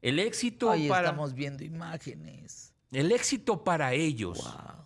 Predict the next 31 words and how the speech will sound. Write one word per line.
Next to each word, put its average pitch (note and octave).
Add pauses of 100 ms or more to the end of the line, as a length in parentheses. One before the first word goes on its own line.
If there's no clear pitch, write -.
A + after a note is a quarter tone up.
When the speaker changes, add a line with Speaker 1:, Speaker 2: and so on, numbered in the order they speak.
Speaker 1:
para F#2+
esta, C3
para A2
este C#3+
matrimonio, C3
pues, D#2
fue A#2+
Speaker 2:
O F3+
sea, A3
ellos G#3+
Speaker 1:
precisamente A3+
Speaker 2:
vienen A#3
de F3
un G3
embrión F3
Speaker 1:
de E3+
un -
Speaker 2:
congelado. C3
Speaker 1:
embrión B2
congelado, B2+
pero A2
además G#2
de, B2+ (120)
de G#2
uno, A2
de G2
unos A2
padres A2 (360)
que F#2+
no A2
son, A#2